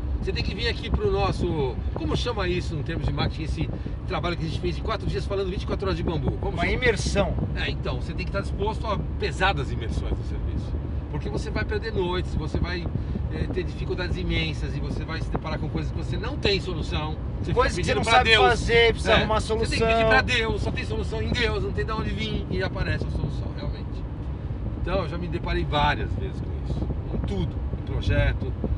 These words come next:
Speaker 1: em garantia, em plantio, em colheita, em desatolar o carro, em tudo.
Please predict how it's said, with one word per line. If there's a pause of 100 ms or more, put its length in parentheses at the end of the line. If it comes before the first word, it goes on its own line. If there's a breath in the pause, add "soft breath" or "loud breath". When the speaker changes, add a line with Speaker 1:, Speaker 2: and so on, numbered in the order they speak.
(140)
Speaker 1:
em
garantia, (340 loud breath)
em
plantio, (360)
em
colheita,
em
desatolar
o
carro,
em
tudo.